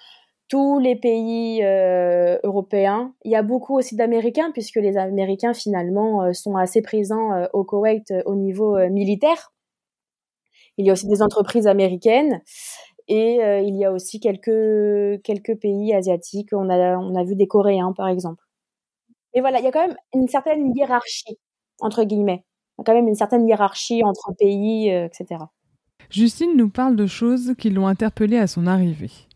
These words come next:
Speaker 1: Et venant de France, moi, quand je suis arrivée au, au Koweït, bah, j'ai trouvé ça super bizarre qu'un monsieur prenne mon sac de courses et mette les courses dans mon sac.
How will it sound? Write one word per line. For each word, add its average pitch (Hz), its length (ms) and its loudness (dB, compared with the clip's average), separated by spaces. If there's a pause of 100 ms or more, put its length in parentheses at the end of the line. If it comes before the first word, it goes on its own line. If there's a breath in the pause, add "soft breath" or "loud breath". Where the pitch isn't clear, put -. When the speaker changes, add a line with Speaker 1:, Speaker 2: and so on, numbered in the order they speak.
(160)
Speaker 1:
Et 381 180 2
venant 269 260 2
de 247 140 2
France, 330 240 -2
moi, 285 100 2
quand 240 120 0
je 220 60 -4
suis 247 80 0
arrivée 208 520 0
au, 196 200 0
au 202 140 2
Koweït, 226 480 2 (480 soft breath)
bah, 208 120 0
j'ai 214 120 -2
trouvé 226 280 0
ça 220 160 -2
super 294 420 -2
bizarre 247 480 0
qu'un 226 160 0
monsieur 262 640 0
prenne 233 260 0
mon 220 140 0
sac 240 280 0
de 214 120 0
courses 294 320 -4
et 226 100 4
mette 269 260 2
les 233 160 2
courses - 500 -6
dans 208 140 0
mon 214 140 0
sac. 214 240 -8